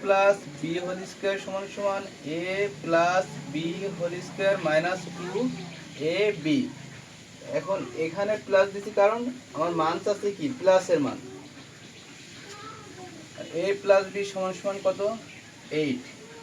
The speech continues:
উপরে কি আছে, স্কয়ার মাইনাস টু এ বি এর সাথে কি অবস্থায় আছে, গুণ অবস্থায়, কারণ আমরা জানি কি টু গুণ a গুণ b, এটাকে গুণ করলে হয় টু এ বি।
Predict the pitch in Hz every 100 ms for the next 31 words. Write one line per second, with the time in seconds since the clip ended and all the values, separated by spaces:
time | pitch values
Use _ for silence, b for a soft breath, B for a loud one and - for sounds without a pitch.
0 | - - - 147 160 185 185 185 185 202
1 | 202 - 156 156 175 147 - - - -
2 | 123 151 165 131 104 - - - - -
3 | - - - 185 202 208 214 - - -
4 | - - - 160 175 196 196 185 202 202
5 | 202 196 185 185 - 180 151 - - 113
6 | 156 180 165 160 - 127 123 127 - -
7 | - 165 175 185 185 185 180 190 180 -
8 | 170 175 180 160 160 170 175 127 147 165
9 | 175 170 151 170 190 151 135 123 107 -
10 | - - - 127 160 175 175 160 170 175
11 | 175 175 185 196 - 170 170 196 247 -
12 | - - - - 151 175 220 262 - -
13 | 123 127 147